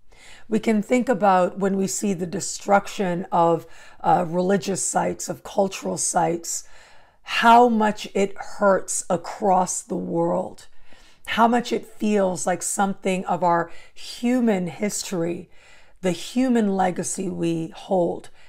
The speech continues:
how much of that becomes lost whenever there is destruction that happens to spiritual places, to spiritual monuments,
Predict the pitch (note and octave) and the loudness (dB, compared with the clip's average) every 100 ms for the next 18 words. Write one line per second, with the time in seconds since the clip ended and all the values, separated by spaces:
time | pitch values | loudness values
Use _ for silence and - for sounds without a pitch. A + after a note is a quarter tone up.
0 | - - A3 A3+ G#3+ E3 D#3 F#3+ G#3 A#3 | -8 0 2 0 -4 -6 2 6 6 4
1 | F#3+ - F#3 F3+ - F#3+ F#3+ F#3+ F#3+ - | -4 -8 -6 -6 -6 -2 2 2 2 -2
2 | - - - - - G3 G#3 - A3+ A#3+ | -10 -12 -18 -14 -2 -2 -2 0 0 2
3 | G#3+ G#3+ F3+ - F#3+ F#3 F3+ - F#3 F3 | 2 0 -2 -6 0 4 4 2 -2 -2
4 | F3 - - - - - - F#3+ - - | -4 -8 -10 -18 -20 -16 -6 -4 -2 2
5 | G3 - - F#3 F#3+ - E3+ E3 - - | 2 2 -6 -2 -2 0 0 0 -2 -10
6 | - - - - - - - - - - | -12 -10 -10 -10 -16 -20 -20 -14 -8 -2
7 | A#3+ A3+ F#3 E3+ - - - G#3+ G3+ F#3 | 2 4 2 0 -6 -6 -4 0 0 0
8 | - F#3 E3+ - G3 F#3 - F3+ F3 E3 | -2 -4 -4 -6 -2 -2 -2 -6 -6 -8
9 | - - A#3 A3 - - - F#3+ F#3 F#3 | -8 -4 -2 0 -2 -6 -4 -4 -2 -4
10 | F3 G#3+ C#4 D#4+ A3 E3+ E3+ - - | -2 0 0 0 -2 -2 -6 -12 -16